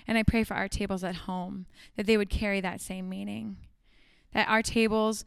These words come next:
this week would grow by one chair. <laughs> And by the end of our lives, God, that we would have a metaphorical or real long table that stretches to the end of our home,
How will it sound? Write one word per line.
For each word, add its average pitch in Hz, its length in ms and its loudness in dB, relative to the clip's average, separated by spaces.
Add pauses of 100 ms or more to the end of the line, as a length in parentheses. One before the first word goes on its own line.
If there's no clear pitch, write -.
(320)
this 214 240 4
week 240 380 4
would 214 120 2
grow 214 300 4
by 196 180 6
one 196 300 0
chair. 185 480 -2 (140)
<laughs> 277 80 2 (720)
And 240 140 4
by 226 140 8
the 220 120 4
end 208 160 2
of 196 80 -2
our 190 140 2
lives, 180 380 -2
God, - 240 -2
that - 100 -4
we 202 140 2
would 190 100 2
have 185 240 2
a 185 80 2
metaphorical 208 580 4
or 339 220 2
real 220 320 4 (260)
long 220 680 2
table 185 640 -2 (600)
that 214 120 0
stretches - 600 0
to - 120 -10
the - 160 -8
end 233 220 -2
of 208 100 -2
our 202 160 -4
home, 175 400 -4